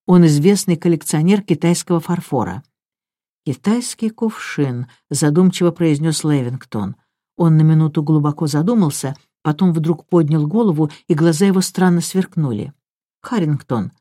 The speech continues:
как давно этот кувшин у вашего дяди?" "Как давно? Я не знаю точно. Подумайте,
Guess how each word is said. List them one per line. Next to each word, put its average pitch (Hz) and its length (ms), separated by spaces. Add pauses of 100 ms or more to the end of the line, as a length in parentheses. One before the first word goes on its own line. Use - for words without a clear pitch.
(480)
как 285 260
давно 196 400
этот 151 220
кувшин 277 460
у 196 100
вашего 190 360
дяди?" 123 460 (480)
"Как 156 240
давно? 156 540 (220)
Я 151 480
не 160 160
знаю 160 360
точно. 147 460 (460)
Подумайте, 135 640